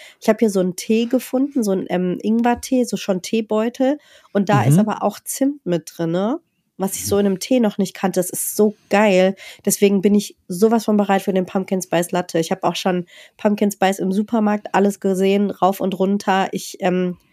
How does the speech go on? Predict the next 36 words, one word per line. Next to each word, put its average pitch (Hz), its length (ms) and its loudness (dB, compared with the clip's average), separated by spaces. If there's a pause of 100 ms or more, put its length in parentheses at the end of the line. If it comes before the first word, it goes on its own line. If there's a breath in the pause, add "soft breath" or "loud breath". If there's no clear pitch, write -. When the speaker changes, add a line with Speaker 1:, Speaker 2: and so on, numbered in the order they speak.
(380 soft breath)
Speaker 1:
ich 220 120 4
fühle 285 400 6
es, 302 120 0
es 208 120 0
sieht 226 180 0
hier 240 240 2
halt 214 160 2
noch 208 120 2
nicht 208 200 2
herbstlich 185 480 -2
aus, 233 400 0
aber 208 300 2
ich 208 120 -4
komm 220 220 0
so 214 80 2
langsam 202 460 2
rein 196 260 2
und 208 80 2
ich 180 100 -6
glaube, 185 300 0
wenn 185 120 0
ich 190 100 -4
ein 190 80 -4
bisschen 190 220 -4
die 175 120 -10
Küste 208 320 -4
Richtung 185 300 -2
Norden 196 480 2
hochfahre, 190 640 0 (500 loud breath)
dann, 180 320 2
äh, 170 240 4
passt - 320 -4
das 165 160 -2
auch 170 200 -4
ganz 165 280 -4
gut. - 360 -8